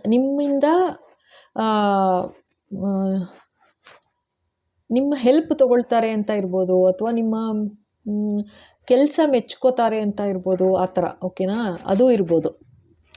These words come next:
ಟ್ರಾವೆಲ್ಲೇ ಮಾಡ್ತೀಯಾ ಅನ್ನೋ ಥರನೂ ಅಲ್ಲ, like maybe ನೀವು ಹೊರಗಡೆ ಜನ ಎಲ್ಲ ಅಂದ್ರೆ ನಿಮ್ಮನ್ನ, ಆಮ್, ನಿಮ್ಮ ಕೆಲ್ಸನ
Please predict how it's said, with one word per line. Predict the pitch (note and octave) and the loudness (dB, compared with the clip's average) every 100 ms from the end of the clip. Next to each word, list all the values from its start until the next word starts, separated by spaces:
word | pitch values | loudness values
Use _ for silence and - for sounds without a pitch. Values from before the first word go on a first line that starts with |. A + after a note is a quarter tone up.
| - - | -20 -6
ಟ್ರಾವೆಲ್ಲೇ | G3+ F#3 A3+ B3+ C#4+ | 0 2 4 4 4
ಮಾಡ್ತೀಯಾ | B3+ A#3+ - A#3 A#3+ A3 | 2 0 -2 0 0 0
ಅನ್ನೋ | A3 G#3+ G#3 | -4 -4 -4
ಥರನೂ | G#3 G#3 G#3 G#3 | -4 -4 -2 -2
ಅಲ್ಲ, | F#3 A#3+ | 0 2
like | C#4 B3+ A3+ | 2 2 2
maybe | B3+ B3+ D4 | 4 4 4
ನೀವು | C4 A#3+ A#3+ A3+ - - - - | 4 4 2 0 -16 -20 -20 -2
ಹೊರಗಡೆ | F#3+ A3+ C#4 D#4+ D4+ C4+ | 0 2 2 2 2 2
ಜನ | B3+ B3+ B3+ B3 | 2 2 2 0
ಎಲ್ಲ | G3+ G#3 | 0 0
ಅಂದ್ರೆ | B3+ A3+ A#3 B3+ B3+ - _ - | 0 2 2 2 2 -4 _ -6
ನಿಮ್ಮನ್ನ, | G#3 A3 A3+ C#4+ F4+ - - - - - | -2 0 0 -2 -6 -14 -20 -20 -18 -4
ಆಮ್, | A3 G#3+ G3+ G3 F#3+ F#3 F3+ F3+ - G#3 | 0 2 2 2 2 0 -4 -6 -6 0
ನಿಮ್ಮ | A#3+ C4+ D4 | 2 2 0
ಕೆಲ್ಸನ | C4+ A#3+ - C#4 | 2 0 0 0